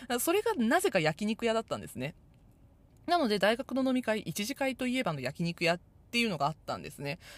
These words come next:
で、大学から歩いて十分十五分ぐらいの、ちょっと郊外の方に、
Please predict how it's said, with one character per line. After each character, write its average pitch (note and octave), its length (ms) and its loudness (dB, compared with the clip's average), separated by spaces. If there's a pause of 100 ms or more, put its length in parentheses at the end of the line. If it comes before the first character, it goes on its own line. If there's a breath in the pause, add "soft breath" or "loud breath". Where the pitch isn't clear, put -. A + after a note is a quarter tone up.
(100)
で、 B3+ 220 2 (240 soft breath)
大 F4 260 6
学 A#4 240 -2
か G4 140 -2
ら G4 340 4 (880)
歩 B3+ 280 2
い A#4+ 40 0
て F#3+ 460 2 (100)
十 F3+ 120 -2
分 F#4 200 0
十 G4 140 2
五 G4 100 0
分 F#4+ 200 -2
ぐ F#4 120 0
ら G3+ 120 2
い D3+ 80 -2
の、 D#3 320 0 (440 soft breath)
ち - 80 4
ょ - 20 8
っ - 60 -6
と C4 80 2
郊 F4+ 300 6
外 F#3+ 180 4
の C#3 100 -4
方 D3 240 -4
に、 D3+ 320 0